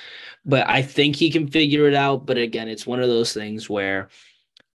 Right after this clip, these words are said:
there's a, there's so many guys where I can see the jump of improvement, and it has to be very small. For him, me putting him in the top ten means I have to see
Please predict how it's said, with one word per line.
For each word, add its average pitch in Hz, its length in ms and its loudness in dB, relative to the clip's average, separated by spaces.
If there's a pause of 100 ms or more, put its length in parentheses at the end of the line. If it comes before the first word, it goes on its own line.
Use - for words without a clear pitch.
(140)
there's 135 300 4
a, 143 40 4
there's 127 420 0
so 143 200 0
many 143 240 4
guys 117 440 0
where 107 380 -4
I 113 120 -6
can 113 180 -8
see - 420 -4
the 113 140 -2
jump 113 340 -6
of 110 140 -6
improvement, 104 720 -2 (520)
and 120 120 -2
it 110 60 -2
has 107 320 -4
to 117 80 -4
be 110 160 -2
very 104 440 -2
small. 98 680 -6 (800)
For 127 120 2
him, 123 500 -2 (140)
me 120 240 0
putting 123 280 -4
him 117 80 -2
in 110 80 -4
the 104 80 -10
top 101 280 -8
ten 107 300 -6
means 101 540 -6
I 107 160 -2
have 110 320 -4
to 113 100 -6
see 98 520 -4